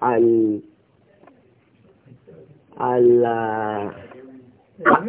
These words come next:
Abawi. He is from Abba. <laughs> Do you understand? So if you say kunya, it means attaching Abu to something. If it is a woman, she say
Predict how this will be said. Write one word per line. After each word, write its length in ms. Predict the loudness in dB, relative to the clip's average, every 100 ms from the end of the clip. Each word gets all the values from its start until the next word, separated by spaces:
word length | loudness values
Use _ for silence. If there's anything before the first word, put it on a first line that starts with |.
| -2 0
Abawi. 640 | 2 6 8 8 6 2 -6 -20 -20 _ _ -20 -20 -20 -14
He 80 | -6
is 360 | 2 4 4
from 240 | 4 0 0
Abba. 380 | 0 4 4 2 -8 -8 -6 -6 -6 -6 -6 -8 -10 -12 -20 -20 -20 -20 -20 -20 -20 -20 -20 -8
<laughs> 60 |
Do 60 | 0
you 160 | 6 6
understand? 520 | 4 -2 -6 -16 -16 _ _ _
So 260 | 4 6 4 -2 -20 _ -6
if 160 | -4 -2
you 100 | 2
say 120 | 2 2 2
kunya, 340 | 4 4 2
it 140 | -2 2
means 260 | 2 2 -2 -14 _ _ 2
attaching 680 | 2 4 0 0 -2 -2 0 6
Abu 720 | 6 6 2 -2 0 2 0 -4 _ _ -4
to 140 | -4 0
something. 400 | 0 0 -6 -16 -12
If 260 | -6 -4 -4
it 40 |
is 60 | -2 2
a 40 | 2
woman, 380 | 2 0 -2 -4
she 80 | -6
say 80 | -4